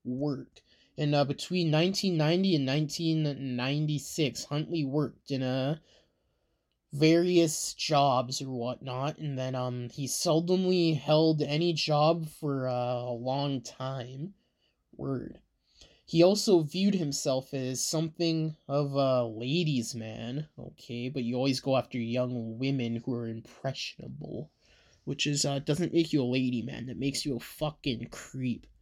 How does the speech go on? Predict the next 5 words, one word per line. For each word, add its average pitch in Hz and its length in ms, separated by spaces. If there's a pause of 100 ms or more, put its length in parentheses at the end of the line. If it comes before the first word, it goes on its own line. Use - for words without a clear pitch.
(540)
And, 147 240
uh, 151 180
was, 151 520 (1160)
uh, 143 360
scrupulously 202 1700